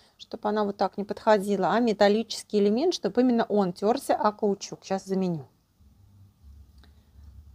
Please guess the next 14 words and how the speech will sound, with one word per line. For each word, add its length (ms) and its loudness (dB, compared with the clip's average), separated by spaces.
Ну 200 2
вот 240 2
посмотрите, 580 2
как 240 6
аккуратно, 920 2
все 200 -2
прилично 720 0
и 40 -4
красиво 640 2
у 140 4
нас 320 -2
с 60 -12
вами 260 0
получается. 1000 -6